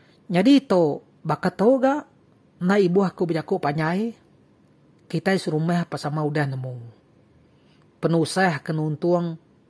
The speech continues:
kami sebilia. Dalam tiga hari to ke udaya. Pihak ko apa tuainya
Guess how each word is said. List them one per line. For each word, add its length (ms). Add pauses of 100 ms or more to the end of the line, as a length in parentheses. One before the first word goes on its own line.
(240)
kami 240
sebilia. 560 (480)
Dalam 320
tiga 400
hari 240
to 320 (240)
ke 80
udaya. 320 (1120)
Pihak 320
ko 160
apa 80
tuainya 560